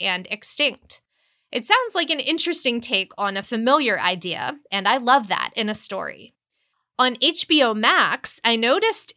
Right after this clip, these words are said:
the twenty twenty Doctor Who holiday special,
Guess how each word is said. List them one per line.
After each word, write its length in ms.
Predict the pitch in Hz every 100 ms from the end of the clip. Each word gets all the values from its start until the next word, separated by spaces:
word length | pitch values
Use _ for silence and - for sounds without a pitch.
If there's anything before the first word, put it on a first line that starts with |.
| 233
the 120 | 262
twenty 400 | - - 359 539 466
twenty 380 | - - 320
Doctor 540 | 269 220 254 285 359 330
Who 380 | - 302 302 285
holiday 500 | 277 294 302 202 185
special, 680 | - 156 175 - 160 -